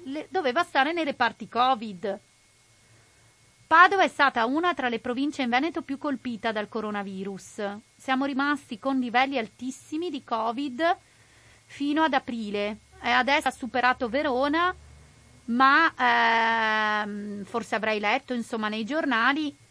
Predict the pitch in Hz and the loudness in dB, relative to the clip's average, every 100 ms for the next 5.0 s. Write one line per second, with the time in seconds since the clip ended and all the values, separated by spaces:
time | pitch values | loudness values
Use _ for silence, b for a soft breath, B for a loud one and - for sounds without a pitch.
0 | b b b _ 247 269 269 302 330 294 | b b b _ 0 2 2 2 -2 -2
1 | 269 269 - 240 - 254 254 226 214 202 | -4 -6 -10 -12 0 2 2 2 2 2
2 | 202 208 202 190 240 240 254 262 240 208 | 2 2 0 0 -2 -2 2 2 2 0
3 | 233 254 277 262 311 294 240 247 - 208 | -2 0 4 4 4 4 4 2 0 -4
4 | 208 262 269 247 208 214 208 208 269 | 0 0 0 -2 -2 0 -2 -2 -4